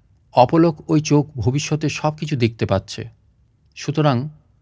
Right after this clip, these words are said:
বুঝতেই পারছেন ব্যাপারটা খুব সহজ। আমি ওই বড়লোকগুলোর কাছে গিয়ে বলি আমি ওদের ভবিষ্যতের সব খবর জানি,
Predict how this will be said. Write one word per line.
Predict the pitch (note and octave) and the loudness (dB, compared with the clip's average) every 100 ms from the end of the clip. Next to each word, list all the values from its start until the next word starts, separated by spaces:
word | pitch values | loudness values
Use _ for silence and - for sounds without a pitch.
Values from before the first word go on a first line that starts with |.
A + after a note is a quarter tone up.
| _ _ _ _ _ _ _ - | _ _ _ _ _ _ _ 0
বুঝতেই | D3 - F#3 | 0 2 4
পারছেন | E3+ D#3 - D3 F3+ - | 4 4 2 0 -2 0
ব্যাপারটা | A#2+ A#2 C3+ D3+ | 2 2 0 0
খুব | D#3+ | -2
সহজ। | D3+ B2+ A#2+ D3+ - _ _ _ _ _ _ - | 2 2 2 0 -4 _ _ _ _ _ _ -2
আমি | C#3 E3+ F#3 | 4 6 6
ওই | |
বড়লোকগুলোর | D#3 C3 D3 D#3+ D3+ F3+ F3+ | 8 8 8 6 4 4 4
কাছে | D3+ - - | 4 0 0
গিয়ে | D#3 E3+ G2 - _ - _ - | 2 4 4 0 _ -20 _ 2
বলি | D3+ E3+ | 4 6
আমি | C#3 C3+ D3+ | 6 6 4
ওদের | D3 D#3 | 4 2
ভবিষ্যতের | - C3 D3 D#3 D#3+ | 0 0 2 0 -2
সব | D3 - E3+ | -2 0 0
খবর | - B2 G#2 | 2 2 4
জানি, | F2+ F2+ F#2+ | 2 0 -2